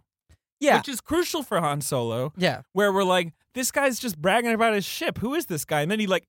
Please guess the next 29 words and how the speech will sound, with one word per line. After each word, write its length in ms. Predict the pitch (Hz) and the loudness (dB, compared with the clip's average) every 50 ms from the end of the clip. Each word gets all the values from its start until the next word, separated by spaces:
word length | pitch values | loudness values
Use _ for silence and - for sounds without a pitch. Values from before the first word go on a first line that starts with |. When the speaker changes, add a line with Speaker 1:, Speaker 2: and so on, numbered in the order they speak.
| _ | _
Speaker 2:
executes 680 | - 226 - - - - 254 - - 202 208 165 147 - | 2 2 2 2 2 2 2 0 0 0 0 0 2 2
a 80 | 165 143 | 0 0
green 300 | 110 156 156 165 160 156 | 2 0 0 2 2 2
alien. 560 | 156 175 202 180 147 131 127 127 123 127 - - _ _ _ _ _ - | 2 4 4 2 2 2 0 0 0 -2 -4 -8 _ _ _ _ _ 0
And 160 | 180 185 185 | 0 2 4
you're 140 | 180 185 170 | 6 6 6
like, 220 | 170 160 151 - | 6 4 2 0
"Great, 440 | - 196 226 269 294 220 - - _ | 2 4 6 6 6 4 0 -6 _
great, 300 | - 214 240 247 - - | 4 6 6 6 6 4
okay, 400 | 175 202 - 247 254 262 185 131 | 2 2 4 4 4 4 4 2
okay. 460 | 135 151 - 233 262 208 123 - 139 - - | 2 2 2 2 2 2 0 -2 -8 -12 -2
Speaker 1:
Yeah, 180 | 196 277 254 - | 0 0 2 4
Speaker 2:
Don't 120 | 190 196 | 4 6
Speaker 1:
I 20 | |
Speaker 2:
mess 200 | 202 214 247 - | 6 6 4 2
with 100 | - 185 | 0 -2
this 120 | 151 151 - | -2 -4 -2
guy." 280 | - 139 107 92 - - | -4 -4 -4 -4 -4 0
Speaker 1:
I 120 | - 285 302 | 0 0 0
just 160 | 311 311 - | 0 -2 -2
think 180 | 349 320 - | -2 -2 -2
you 80 | - 277 | -2 -2
needed 300 | 254 262 269 302 330 302 | -2 -2 -2 -2 -2 -4
a 80 | 330 294 | -4 -4
guy, 400 | 220 220 233 233 233 233 - - | -2 0 0 2 2 0 -2 -4
you 80 | - 214 | -4 -2
know, 80 | 208 214 | -2 -2
Channing 300 | - - 285 302 320 277 | -2 -4 -4 -4 -4 -4
Tatum, 580 | - - 240 226 226 226 220 214 208 214 - | -4 -4 -2 0 2 2 2 2 0 -4 -8